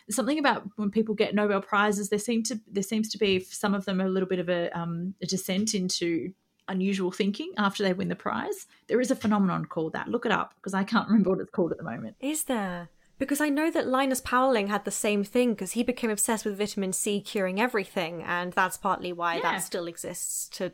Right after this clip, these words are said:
Speaker 2: today. Um, the other hilarious thing about this guy here is that he, after his, he won his Nobel Prize, he went on to write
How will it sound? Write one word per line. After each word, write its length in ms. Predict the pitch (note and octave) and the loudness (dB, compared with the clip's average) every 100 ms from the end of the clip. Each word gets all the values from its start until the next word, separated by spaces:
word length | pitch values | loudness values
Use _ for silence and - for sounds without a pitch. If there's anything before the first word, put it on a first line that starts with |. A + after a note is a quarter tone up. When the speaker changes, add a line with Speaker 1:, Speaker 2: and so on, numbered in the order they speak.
| - | -8
Speaker 2:
today. 480 | G3 G3+ A#3+ - F3 - - - - | -2 2 4 2 -2 -10 -16 -4 2
Um, 240 | G3+ G3+ | 2 6
the 80 | A#3+ | 6
other 180 | B3+ A3+ | 6 4
hilarious 720 | - G3+ G#3+ A3 A3 G3+ - | 0 0 4 6 6 4 2
thing 180 | G#3+ | 2
about 340 | G3+ F#3+ F3 - | 4 4 2 2
this 220 | A#3 - | 2 2
guy 280 | - F3+ F3+ | 0 0 0
here 320 | F#3+ C4+ F3+ | 2 4 4
is 160 | F3+ - | 0 2
that 200 | F#3 - - - _ | 0 0 -10 -20 _
he, 540 | - B3 A#3 A#3 - _ _ | 0 2 4 2 -2 _ _
after 300 | B3 D4+ - | 4 6 4
his, 380 | A3+ A3 G3+ - - | 0 2 2 -2 -4
he 140 | G#3+ | 0
won 140 | G#3 G3 | 2 2
his 120 | F#3 | 2
Nobel 240 | F#3 F3+ | 2 2
Prize, 400 | F3+ C4 A#3 F#3+ | 2 2 2 0
he 140 | - B3 | 0 4
went 200 | A#3 G#3 | 4 4
on 240 | A3 G#3+ | 2 2
to 160 | G#3 G#3 | 0 0
write 400 | G3 F#3 F3 | 2 2 0